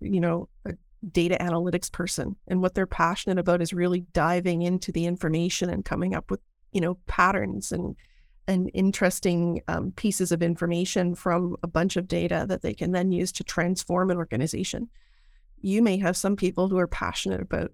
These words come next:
writing reports and coming up with innovative ways to communicate things. Um, so having those kind of coaching conversations with your team members to find out what their passion is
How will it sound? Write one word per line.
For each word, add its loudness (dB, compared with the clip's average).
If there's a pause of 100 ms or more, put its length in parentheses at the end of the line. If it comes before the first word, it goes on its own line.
(140)
writing 2
reports 0
and 0
coming 0
up -4
with 0
innovative 2
ways 2
to -4
communicate -2
things. -4 (580)
Um, 0
so 4
having 2
those 4
kind -2
of -6
coaching -2
conversations 0
with 0
your 2
team 0
members 2
to -4
find 0
out 0 (600)
what 2
their 0
passion -2
is 0